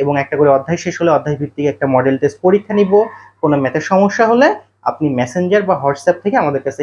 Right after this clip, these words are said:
হেল্প নিতে পারবেন। বইয়ের A to Z রেকর্ডেড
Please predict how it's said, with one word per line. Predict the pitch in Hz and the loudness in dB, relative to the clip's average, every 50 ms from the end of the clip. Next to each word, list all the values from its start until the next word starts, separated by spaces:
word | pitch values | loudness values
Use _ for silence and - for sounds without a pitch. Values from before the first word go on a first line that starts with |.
| 147 | 0
হেল্প | 165 175 170 - | 2 0 0 0
নিতে | 220 208 220 220 - | -2 0 0 2 2
পারবেন। | 220 214 208 208 254 285 370 403 - _ _ _ _ _ - | 2 2 4 4 2 2 2 0 -4 _ _ _ _ _ -12
বইয়ের | 123 120 147 160 165 170 175 175 170 - - 226 | -6 0 2 4 4 4 4 2 -2 -4 -2 0
A | 247 247 - - | 0 0 0 0
to | 214 208 202 147 123 | 2 2 2 2 4
Z | 170 180 135 - - _ _ _ _ - 120 123 | 2 2 2 2 -2 _ _ _ _ -8 0 0
রেকর্ডেড | 156 151 185 196 190 220 196 | 2 2 2 2 2 2 0